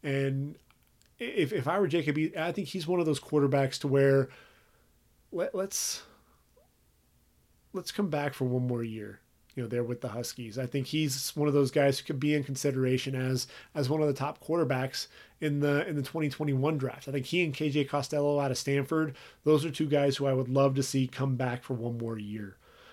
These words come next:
Uh, Trey Adams, the Washington Husky, uh, tackle, six eight, three hundred fourteen pounds, battled, you know, an A C L back injury, uh, you know, a season ago, decided to come back. And, you know, he still doesn't look to be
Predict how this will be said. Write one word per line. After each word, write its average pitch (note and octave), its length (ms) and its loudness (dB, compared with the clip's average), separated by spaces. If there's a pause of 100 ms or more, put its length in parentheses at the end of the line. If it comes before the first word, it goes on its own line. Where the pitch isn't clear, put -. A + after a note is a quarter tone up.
(120)
Uh, A2 280 -10
Trey A3 240 2
Adams, D#3+ 560 4 (880)
the - 80 -4
Washington D#3+ 440 2
Husky, D3+ 540 2 (220)
uh, C3 560 -6 (100)
tackle, C#3+ 680 -2
six - 260 -2
eight, F3 160 2
three D#3+ 100 4
hundred D#3+ 220 4
fourteen D#3+ 360 2
pounds, D3+ 380 4
battled, C#3+ 560 6 (300)
you C#3+ 80 -2
know, C3+ 60 -2
an - 100 -14
A F3 140 4
C D#3 260 2
L D#3 260 6
back C3+ 380 0
injury, D3 480 6
uh, D3+ 140 -4
you C#3 180 -2
know, C#3 80 -2
a D#3 120 -8
season D3 340 2
ago, D3 160 6
decided D3 420 2
to C#3+ 60 -4
come D3 180 0
back. C#3+ 400 0 (340)
And, D3+ 300 -4
you E3+ 80 -2
know, D#3+ 60 -2
he E3 80 -2
still C#4+ 200 -4
doesn't G#3 280 2
look F#3+ 160 0
to F3 60 -10
be F3 200 -6